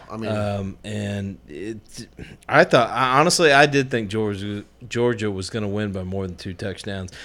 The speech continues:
Speaker 2: So I was surprised the Irish kept that close. Their defense played awesome.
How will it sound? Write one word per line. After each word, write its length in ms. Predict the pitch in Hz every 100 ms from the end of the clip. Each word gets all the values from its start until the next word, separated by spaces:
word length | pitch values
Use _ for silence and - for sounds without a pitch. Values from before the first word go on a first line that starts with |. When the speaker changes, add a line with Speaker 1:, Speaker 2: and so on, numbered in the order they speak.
| - -
Speaker 2:
So 120 | 117
I 80 | 156
was 160 | 139
surprised 560 | 113 - 120 120 117 104
the 80 | 104
Irish 260 | 113 107
kept 260 | - 110 -
that 160 | 101
close. 280 | - 107 101 - - _
Their 100 | 160
defense 600 | 175 113 147 151 131 120
played 320 | - 107 95 - -
awesome. 720 | 139 143 139 143 131 131